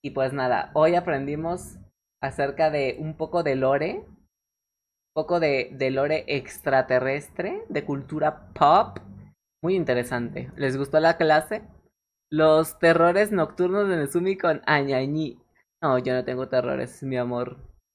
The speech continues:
Película en la mente de Nezumi. O sea que el doctor le, le atrajo su cuerpo de perro. No, ¿qué tiene que ver eso? No, váyanse a la verga.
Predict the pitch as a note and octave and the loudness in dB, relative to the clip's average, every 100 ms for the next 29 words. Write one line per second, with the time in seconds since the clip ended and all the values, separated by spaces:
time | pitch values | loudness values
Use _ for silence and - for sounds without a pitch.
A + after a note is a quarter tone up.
0 | _ _ _ _ _ _ _ _ _ D3+ | _ _ _ _ _ _ _ _ _ -2
1 | E3 F3 G#3 G3 G3 - E3+ D#3 C#3+ C#3 | 0 2 2 4 2 0 0 2 2 0
2 | D3+ D3+ E3+ D#3+ C3+ C3 D3 C#3+ C3+ B2 | -4 -4 -2 -2 -2 -4 0 -2 -2 -8
3 | A2+ - C#3 D#3 D#3+ F#3+ F3 E3+ D3+ C#3 | -8 -4 -2 2 2 4 2 4 2 0
4 | C3 - D#3 E3 F3 F3 F3 - _ _ | -4 0 4 4 4 0 -2 -20 _ _
5 | - D3 D3 D3 C#3 C#3+ D#3+ D#3 E3+ F#3+ | -8 0 4 6 6 6 6 6 4 -2
6 | F3 - D#3 E3 F3+ D#3+ - D#3+ G3 D#3+ | -4 -2 0 2 2 2 2 2 2 -2
7 | C3+ C3 C3 D3+ D#3 F3 E3 E3 E3 E3 | -4 -2 -4 -4 -6 -6 -6 -4 -2 -2
8 | E3+ F3+ F#3 - _ _ _ _ _ - | -2 -8 -8 -18 _ _ _ _ _ -2
9 | F#3 A3 - F#3 D#3+ D#3+ C3+ C#3+ D3 B2+ | 0 0 -2 -6 -4 -2 0 0 -4 -10
10 | B2 | -16